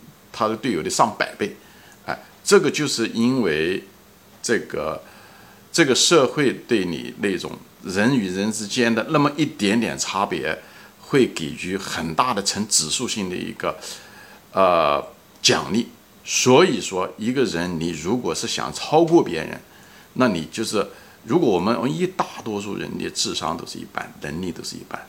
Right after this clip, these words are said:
对不对？所以你跟别人竞争的时候，又有那么多竞争，你怎么竞争呢？竞争唯一的一个策略就是集中。集中就是专注，好吧？所以这个东西很重要啊。就像我前面也举过例子，对不对？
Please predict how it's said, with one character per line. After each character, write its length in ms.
对 80
不 80
对？ 80
所 180
以 40
你 80
跟 240
别 100
人 160
竞 220
争 120
的 60
时 80
候， 80
又 140
有 40
那 60
么 100
多 120
竞 240
争， 160
你 100
怎 160
么 80
竞 220
争 160
呢？ 100
竞 220
争 260
唯 120
一 180
的 100
一 40
个 80
策 220
略 180
就 140
是 80
集 180
中。 140
集 220
中 240
就 140
是 120
专 160
注， 100
好 160
吧？ 120
所 160
以 40
这 120
个 60
东 160
西 160
很 380
重 180
要 120
啊。 220
就 120
像 220
我 200
前 220
面 100
也 120
举 160
过 140
例 180
子， 180
对 80
不 60
对？ 100